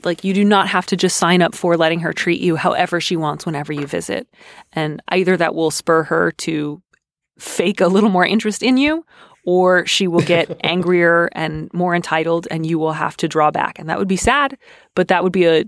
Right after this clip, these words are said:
Speaker 1: direct result of her choices and not you being cruel.
Speaker 2: Yeah.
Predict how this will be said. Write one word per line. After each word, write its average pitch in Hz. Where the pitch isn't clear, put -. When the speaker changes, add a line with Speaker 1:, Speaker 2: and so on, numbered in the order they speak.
Speaker 1:
direct 170
result 160
of 170
her 165
choices -
and 151
not 160
you 156
being -
cruel. -
Speaker 2:
Yeah. -